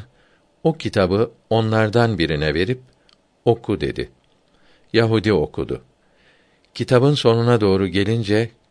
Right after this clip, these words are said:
kızıp kitabı yere attı. Naim kızarak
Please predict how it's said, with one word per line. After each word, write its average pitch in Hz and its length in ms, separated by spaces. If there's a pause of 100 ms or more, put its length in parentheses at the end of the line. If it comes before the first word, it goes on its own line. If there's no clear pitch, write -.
kızıp 123 420 (220)
kitabı 101 400
yere 78 260
attı. - 480 (880)
Naim 98 360
kızarak 107 540